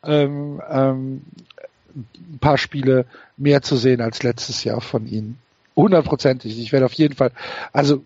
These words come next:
garantiert am Anfang der Saison öfter mal bei den Angels vorbeischauen.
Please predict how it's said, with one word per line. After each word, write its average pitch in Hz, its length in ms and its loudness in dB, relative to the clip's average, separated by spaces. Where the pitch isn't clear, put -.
garantiert 143 520 2
am 139 120 -2
Anfang 143 360 -2
der 123 100 0
Saison 120 380 -2
öfter 131 260 0
mal 113 220 -2
bei 113 100 0
den 107 160 -2
Angels 110 380 -4
vorbeischauen. 104 580 -2